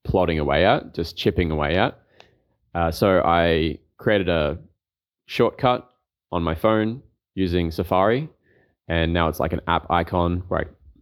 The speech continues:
I, I can just click it and it'll take me to swift dot org, and I can, I can actually set Safari to read mode, which is, I'm not sure what the features are, but it seems like rather than reloading the page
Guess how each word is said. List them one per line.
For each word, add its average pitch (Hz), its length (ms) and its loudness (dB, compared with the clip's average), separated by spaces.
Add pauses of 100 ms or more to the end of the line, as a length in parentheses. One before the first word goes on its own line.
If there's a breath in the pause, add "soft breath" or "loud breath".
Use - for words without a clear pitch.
(180)
I, 104 60 0
I 101 40 2
can 101 100 0
just 82 180 -4
click 117 220 2
it 117 300 0
and 78 520 -4 (720)
it'll 92 140 2
take 92 200 0
me 90 140 0
to 82 300 0
swift - 260 -2
dot - 120 -2
org, 85 180 2
and 82 100 2
I 82 40 2
can, 80 300 -4 (840)
I 92 80 0
can - 120 0
actually 107 340 2
set - 420 -2
Safari 87 420 0
to 85 140 0
read 90 540 0
mode, 127 500 0 (140)
which - 440 -4 (360)
is, - 880 -4 (520)
I'm 87 80 -6
not 101 140 0
sure 95 220 2
what 92 160 -2
the 92 40 -6
features 107 360 -2
are, 82 120 2
but 85 120 -2
it 85 80 -2
seems 113 360 0
like 90 240 2
rather 90 240 0
than 85 200 -4
reloading 92 440 2
the 82 60 -4
page 90 480 0